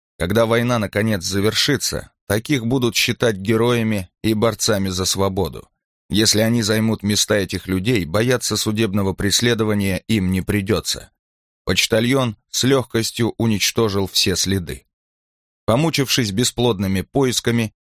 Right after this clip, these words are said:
почтальон нашел подходящего человека в потсдамской тюрьме. Этот случай показался ему одновременно забавным и ироничным. Всю войну еврей провел в городе под вымышленным именем,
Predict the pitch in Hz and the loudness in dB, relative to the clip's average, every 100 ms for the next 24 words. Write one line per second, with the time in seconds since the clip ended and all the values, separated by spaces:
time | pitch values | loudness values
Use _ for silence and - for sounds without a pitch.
0 | _ - - - 117 120 139 123 120 - | _ -2 0 2 0 2 0 0 0 0
1 | 127 - 117 - 110 113 - 104 95 - | -2 -2 -4 -2 0 0 0 -2 -2 0
2 | 98 101 123 117 104 - 107 98 101 92 | 0 2 0 -2 -4 -2 -2 0 -2 -2
3 | - 92 - 104 95 55 - _ _ _ | -4 -4 -2 0 -2 -4 -12 _ _ _
4 | _ - 101 101 - 135 143 135 123 113 | _ -2 0 0 0 0 0 0 0 0
5 | 113 104 123 113 110 107 101 95 101 110 | 0 2 0 0 0 0 0 0 0 0
6 | 107 98 98 90 92 85 107 107 107 98 | 0 -2 -2 0 -2 0 0 0 0 -2
7 | - _ _ 98 98 98 110 113 - - | -8 _ _ 0 2 2 2 0 -2 -8
8 | 58 - _ _ _ _ _ - 127 113 | -12 -18 _ _ _ _ _ -4 0 2
9 | 110 113 147 117 95 110 123 113 107 107 | 2 2 0 0 0 2 0 0 0 0
10 | 113 95 95 120 131 113 117 110 101 113 | 0 -2 -2 0 0 0 -2 -2 -2 -2
11 | 117 107 104 104 95 - 123 123 104 71 | 0 -2 0 0 -2 -2 0 2 0 -4
12 | 60 | -12